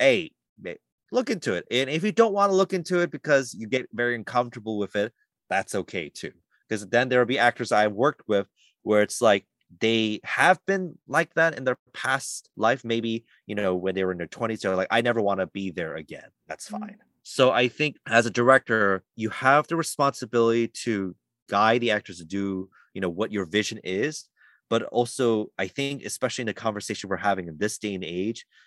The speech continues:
Speaker 1: is to acknowledge them as human beings. And reg-, and you have to be considerate about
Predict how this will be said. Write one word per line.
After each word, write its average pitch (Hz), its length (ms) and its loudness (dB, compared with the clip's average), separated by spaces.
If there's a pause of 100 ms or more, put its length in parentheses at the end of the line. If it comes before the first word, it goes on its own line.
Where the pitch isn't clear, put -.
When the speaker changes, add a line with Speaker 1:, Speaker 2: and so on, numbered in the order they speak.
Speaker 1:
is - 220 -8
to 117 280 -2
acknowledge 104 600 -2
them 98 160 -4
as - 120 -6
human 95 280 -8
beings. 110 560 -10 (560)
And 110 220 0
reg-, 107 260 -6
and 110 140 -2
you 107 80 -4
have 123 200 0
to 135 80 -10
be 131 80 -6
considerate 127 500 -2
about 104 300 2